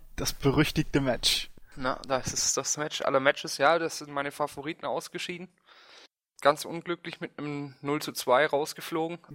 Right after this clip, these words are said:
Speaker 1: Da, äh, aber Dyrus hat sich auch selbst gecounterpickt mit Darius. Das muss man
Speaker 2: Ja.
Speaker 1: mal ganz klar sagen, dass er da irgendwie geschlafen hat oder so.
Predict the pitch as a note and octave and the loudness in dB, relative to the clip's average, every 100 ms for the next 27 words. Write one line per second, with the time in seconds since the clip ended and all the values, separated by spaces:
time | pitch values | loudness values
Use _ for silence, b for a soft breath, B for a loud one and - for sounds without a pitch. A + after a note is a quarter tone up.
0 | - - C3+ D3 D3 C3+ C3 C3 C3 C3 | -2 8 10 10 8 6 6 4 2 2
1 | C3 C3 A#2+ C3 D3 - C#3 C3+ C3 B2 | 2 4 4 4 2 -2 0 6 4 4
2 | C3 - - - B2 B2+ A#2 - B2 - | -2 -4 -6 -2 -2 -2 -6 -6 -8 -6
3 | A#2+ A#2+ A#2+ A#2+ A#2 - - - C3 C3 | 0 4 4 2 -4 -4 -8 -8 -6 0
4 | B2+ B2+ A#2+ B2 B2+ - B2 A#2 B2 C3 | 6 6 6 0 0 4 4 6 6 6
5 | A#2+ - A#2+ B2 B2 - C3+ C3 B2+ B2+ | 0 -2 2 4 4 2 -2 -4 -4 -4
6 | A#2+ C3 - C3 C3+ C#3+ D3 C#3+ C#3+ C#3+ | -2 0 6 6 6 4 2 2 -2 -2
7 | C#3 C#3 | -2 -4